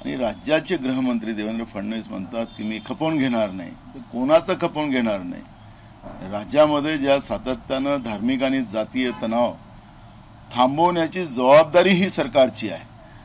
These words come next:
आणि सरकार हे मुद्दामून करते आहे का? काय अपेक्षित आहे या सरकारला? माननीय सुप्रीम कोर्टाने या सरकारला नपुसक म्हटलेलं आहे. काय महाराष्ट्रामध्ये या पद्धतीचं नपुसक सरकार, जे जातीय तेल आणि धर्मीय,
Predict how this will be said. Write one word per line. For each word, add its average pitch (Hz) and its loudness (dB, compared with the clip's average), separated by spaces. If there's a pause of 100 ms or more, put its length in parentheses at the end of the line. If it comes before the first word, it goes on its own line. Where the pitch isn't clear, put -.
(540)
आणि 165 2
सरकार 170 -2
हे 185 0
मुद्दामून 180 2
करते 170 2
आहे 147 0
का? 117 -2 (1300)
काय 165 8
अपेक्षित 190 2
आहे 185 6
या 165 4
सरकारला? 110 -2 (600)
माननीय 160 -4
सुप्रीम 160 -8
कोर्टाने 139 -2
या 123 2
सरकारला 135 -2
नपुसक 147 2
म्हटलेलं 139 -2
आहे. 90 -2 (1000)
काय - 8
महाराष्ट्रामध्ये 170 4
या 147 6
पद्धतीचं 170 -2
नपुसक 156 -4
सरकार, 147 -2
जे 156 -4
जातीय 123 0
तेल 165 -4
आणि 160 -4
धर्मीय, 131 -4